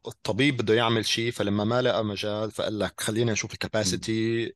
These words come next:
Speaker 1: المريض يمكن ما عنده كاباسيتي، ممكن أدخل من هذا المدخل مشان أنا أعطي العلاج اللي بدي إياه."
Speaker 2: Yeah. يعني أنا ما، ما عندي خبرة كتير كبيرة بالكونسلتيشن ليزون، بس لما كنا بال-، بالتدريب كان معظم الكاباسيتي كونسلتيشنز هن بس لأنه المريض، الطبيب ما عنده وقت يحكي مع المريض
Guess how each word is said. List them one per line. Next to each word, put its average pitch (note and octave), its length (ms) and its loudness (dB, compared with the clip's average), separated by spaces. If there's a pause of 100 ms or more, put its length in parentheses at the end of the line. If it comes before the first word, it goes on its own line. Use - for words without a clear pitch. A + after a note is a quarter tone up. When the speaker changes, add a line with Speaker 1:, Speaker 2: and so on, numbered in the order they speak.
(160)
Speaker 1:
المريض G#2+ 360 -4
يمكن G#2+ 200 0
ما G#2 100 0
عنده G#2+ 140 -2
كاباسيتي، - 440 -2
ممكن G#2+ 240 0
أدخل G#2+ 240 -4
من G#2 80 -2
هذا A#2+ 180 2
المدخل A#2 320 -2
مشان G#2+ 200 -4
أنا A#2+ 200 -2
أعطي G3+ 220 -10
العلاج F2+ 280 -10
اللي F2+ 120 -14
بدي D2 240 -16 (160)
إياه." F2+ 200 -2
Speaker 2:
Yeah. - 200 -10 (520)
يعني F3+ 380 8
أنا D3+ 200 8
ما، B2+ 100 8
ما C#3 120 10
عندي B2 180 10
خبرة A2 260 6
كتير G2+ 220 4
كبيرة G2 320 4
بالكونسلتيشن E2+ 880 0
ليزون، D#2+ 440 -2
بس D#2 200 -6
لما F2 160 4
كنا G2+ 240 6
بال-، D#2+ 320 0
بالتدريب E2+ 720 2
كان F#2 360 0
معظم A#2 360 4
الكاباسيتي F#2 920 -2
كونسلتيشنز F2 840 -2
هن E2 160 2
بس E2+ 220 -2
لأنه E2+ 220 0
المريض، D#2+ 480 -2
الطبيب E2+ 500 0
ما F2 80 2
عنده E2 240 2
وقت D#2 200 0
يحكي - 200 -6
مع A#1+ 140 -4
المريض A#1+ 240 -10